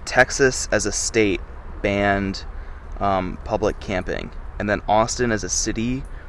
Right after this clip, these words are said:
rolled it back. Um, and then there's a private organization that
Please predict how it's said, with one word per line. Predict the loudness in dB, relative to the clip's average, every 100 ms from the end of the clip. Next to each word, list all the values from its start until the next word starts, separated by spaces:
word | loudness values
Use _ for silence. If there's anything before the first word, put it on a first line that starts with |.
| -8 2
rolled | 2 4
it | 0
back. | 2 4 2 0 -12 -12 -14 -10 -10 -10 -12 -2
Um, | 4 6 6 4
and | 0 6
then | 8 10
there's | 8 8 4 2
a | 6 8 6 2 -6 -12 -12 -12
private | 4 8 8 8 4
organization | 4 4 4 2 2 2 0 0 -2 -6 -12 -12 -10 -10 -2 4
that | 8 8 6 2 -2 -4